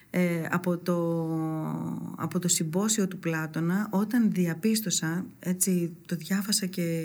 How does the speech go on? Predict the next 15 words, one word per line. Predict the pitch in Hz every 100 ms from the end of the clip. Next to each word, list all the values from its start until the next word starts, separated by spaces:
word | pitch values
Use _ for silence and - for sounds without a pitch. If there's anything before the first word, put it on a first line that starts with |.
| 160
είπα, | 170 175 180
«Δεν | 202
είναι | 208
δυνατόν», | 156 156 143 139 156 175 214 - - - -
ότι | - 185 180 180 185 175 170
ο | 175
Σωκράτης, | 170 170 - 175 165 160 202 240 -
ε, | 196 185 180 175 170 170 - - -
ε, | 180 180 269
στεκόταν, | - - 185 190 208 220 214
ε, | 190 180 - - -
ε, | - 175 165 165 160 160 -
έκανε, | 185 226 220 214 -
ε, | 175
ε, | 165